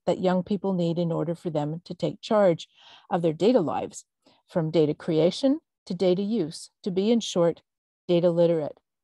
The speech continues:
So the problem of how to approach something as complex as data literacy in the voluntary drop-in setting of informal after-school sites of learning, like the public library, guides this study.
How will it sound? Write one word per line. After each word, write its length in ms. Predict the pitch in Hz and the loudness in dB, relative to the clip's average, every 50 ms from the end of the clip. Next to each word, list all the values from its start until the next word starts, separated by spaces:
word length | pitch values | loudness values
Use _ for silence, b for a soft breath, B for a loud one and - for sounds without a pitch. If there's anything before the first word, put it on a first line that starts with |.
| _ _ _ _ _ _ _ _ _ _ _ _ _ b b b b b b | _ _ _ _ _ _ _ _ _ _ _ _ _ b b b b b b
So 140 | - 262 | -4 -2
the 80 | 247 277 | -2 -2
problem 480 | 240 - - 320 330 370 359 359 330 277 | -2 -2 0 2 2 2 2 0 0 0
of 140 | 220 180 | -2 -2
how 240 | - - 247 240 247 | -2 0 2 4 4
to 160 | 254 254 226 | 4 4 2
approach 420 | 190 180 - - - 214 190 - - | 0 0 -2 -4 -4 -4 -4 -4 -6
something 380 | - 226 208 - - 190 170 | -6 -6 -6 -6 -6 -8 -6
as 140 | 170 170 - | -6 -8 -10
complex 760 | - - - - 277 294 285 - - 214 196 - - - - - - | -12 -10 -4 -2 0 0 -2 -2 0 0 0 0 -2 -8 -10 -4 -4
as 140 | 185 175 | -4 -2
data 260 | - - 180 185 185 180 | 0 0 2 2 2 2
literacy 580 | 175 185 208 220 185 175 - - 175 160 - - | 2 2 2 2 0 0 -2 -4 -6 -6 -4 -2
in 280 | 240 262 311 294 233 | 0 2 4 4 2
the 80 | 185 170 | 2 0
voluntary 840 | 165 202 196 196 214 226 226 - - 220 196 196 196 190 190 202 | 0 2 2 2 2 2 0 -2 -2 -2 0 0 0 0 -2 -4
drop-in 460 | 180 - - 175 175 - - 180 180 | -6 -4 -4 -4 -2 -2 -4 -8 -8
setting 480 | - - - 180 175 180 175 175 180 175 - b b b b b b b | -8 -4 -2 -2 0 0 0 -2 -2 -6 -8 b b b b b b b
of 100 | 175 170 | -2 -2
informal 500 | 175 175 170 - - 202 196 196 190 180 - | -2 -4 -4 -2 -2 0 2 2 2 2 0
after-school 560 | 165 180 180 - - 180 - - - - 175 | 0 -2 -2 -4 -8 -12 -12 -10 -8 -8 -8
sites 340 | 175 - - 180 - - - | -6 -2 -2 -2 -2 -2 -6
of 120 | 185 175 | -6 -2
learning, 400 | 160 165 165 165 170 170 180 185 _ _ - | -2 -2 0 0 -2 -2 -4 -6 _ _ 0
like 200 | 247 247 - - | 0 0 0 -4
the 60 | 196 | -8
public 400 | - - 185 165 160 175 170 - | -6 -4 -2 -2 -2 -4 -4 -2
library, 540 | 185 202 208 208 175 156 156 151 156 165 - b b b b b b b b _ | 0 0 0 0 0 -2 -4 -4 -6 -8 -10 b b b b b b b b _
guides 420 | - 185 175 175 175 175 175 - - | 0 2 2 4 2 2 -2 -4 -6
this 200 | - 175 170 - | -6 -6 -6 -6
study. 460 | - - - - 170 165 156 139 147 | -10 -8 -2 -2 0 0 -2 -4 -8